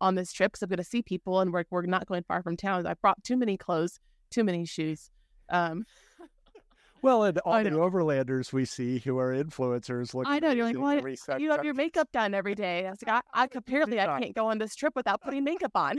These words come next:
Speaker 1: <laughs> Um, honestly, like, like, a, a gear-wise, we used just about everything. And I will say, like, I,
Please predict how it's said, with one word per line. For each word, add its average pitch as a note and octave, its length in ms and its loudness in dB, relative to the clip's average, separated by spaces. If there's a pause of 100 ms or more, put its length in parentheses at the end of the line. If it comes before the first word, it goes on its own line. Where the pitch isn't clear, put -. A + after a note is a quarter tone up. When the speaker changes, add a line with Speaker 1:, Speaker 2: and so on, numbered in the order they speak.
Speaker 1:
<laughs> - 240 -4 (1400)
Um, A3 580 4 (480)
honestly, C4 420 2
like, G#3 180 -2
like, F4 180 -2
a, F#4+ 80 -2 (180)
a A3+ 60 2
gear-wise, A3 960 0 (840)
we A3+ 180 2
used A3+ 540 0
just F#3+ 260 0
about - 180 -2
everything. E3+ 280 -6
And F#3+ 100 0
I G#3 80 4
will B3+ 200 2
say, G#3 300 0
like, E3 200 -6 (100)
I, F#3 440 0